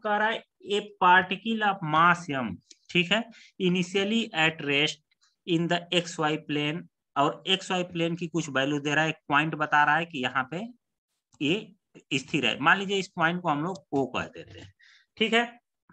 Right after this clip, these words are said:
where, अब ये कह रहा है कि एक्स वाई प्लेन में जो वैल्यू है उसकी वैल्यू के यहाँ पे दे दिया है। ठीक है, "The particle accelerate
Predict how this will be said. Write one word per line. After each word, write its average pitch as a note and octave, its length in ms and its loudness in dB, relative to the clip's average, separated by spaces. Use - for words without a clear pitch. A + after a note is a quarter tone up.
where, A3 460 6
अब F3 240 -2
ये G3 60 2
कह G#3+ 140 6
रहा A3 120 8
है A3 80 4
कि G#3 160 -2
एक्स G3+ 200 -4
वाई G3 140 2
प्लेन F#3+ 380 -2
में F#3+ 140 -2
जो F#3 340 0
वैल्यू D3 340 4
है D#3+ 220 0
उसकी E3 320 -8
वैल्यू B2 260 -2
के B2 120 -6
यहाँ A2+ 140 -4
पे F3 120 -10
दे G#2+ 240 -10
दिया - 320 -18
है। - 60 -20
ठीक F3+ 180 -4
है, A3 140 -8
"The F#3+ 100 4
particle G3+ 460 4
accelerate F3+ 680 0